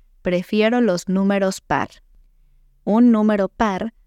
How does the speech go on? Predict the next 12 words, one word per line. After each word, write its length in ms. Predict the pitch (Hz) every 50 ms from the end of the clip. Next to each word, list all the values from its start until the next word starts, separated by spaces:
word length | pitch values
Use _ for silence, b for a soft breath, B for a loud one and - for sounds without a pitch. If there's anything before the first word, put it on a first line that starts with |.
| _ _
son 300 | - - - 208 214 220
aquellos 500 | 226 - - 233 220 196 208 208 - -
que 140 | - 180
se 160 | - - 175 165
dividen 580 | 170 180 180 190 196 202 190 196 202 202 - -
en 160 | - 180 180 180
una 180 | 185 190 196
mitad 320 | 190 185 180 - 180 180 175
exacta, 600 | 180 - - - - 233 226 - - 175 170 _ _ _ _ _ _ _ _ -
como 320 | - 185 180 170 170 165
el 220 | 165 160 160 160 165
dos, 560 | 180 202 214 214 214 214 214 214 - -